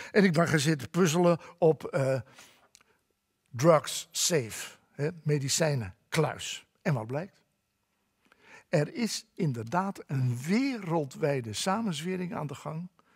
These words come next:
gestuurd door de farmaceutische industrie,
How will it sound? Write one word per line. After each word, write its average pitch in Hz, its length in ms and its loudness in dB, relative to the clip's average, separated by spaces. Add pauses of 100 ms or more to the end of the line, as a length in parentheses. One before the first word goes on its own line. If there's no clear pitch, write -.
(420)
gestuurd 247 680 4
door 151 120 0
de 131 100 -4
farmaceutische 214 1040 2
industrie, 202 600 -6